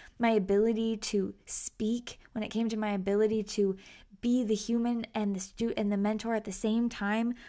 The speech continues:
when it came to my ability to stay tapped in no matter what, when it came to my ability to hold an intention consistently without being perfect, when it came to my ability to play with my channel and be the artist, like,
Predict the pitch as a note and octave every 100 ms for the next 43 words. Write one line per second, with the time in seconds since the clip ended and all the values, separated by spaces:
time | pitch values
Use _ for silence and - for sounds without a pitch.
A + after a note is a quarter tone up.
0 | - A3 A3 - A#3 B3 B3 A3+ G#3+ F#3+
1 | G3+ A3+ A3 F#3+ F#3 - - A#3 A#3 -
2 | A3+ A3+ G#3+ A3 G3+ G3+ G#3 G3+ F3 F#3+
3 | A#3 G#3 G3 F#3+ A3 A#3 A3 G3 F#3 G3
4 | A3 A3+ A3 F#3 - - - C4+ C#4 A3+
5 | G3 F#3+ - B3+ C4 B3 A3 F#3+ F#3 A#3+
6 | - - B3+ C4 A#3 G#3+ G#3+ G#3+ F#3 F#3+
7 | - D4 - D4+ D4+ - - - - B3+
8 | A#3+ B3 C4+ C#4+ C#4 B3 G#3+ A3+ B3 C4
9 | C4 - G#3+ G#3 - - - - C#4 D#4+
10 | D4 A#3 A3 A3+ C4+ C#4 A#3+ A#3 C4+ C#4+
11 | - A#3 C4+ D4 B3+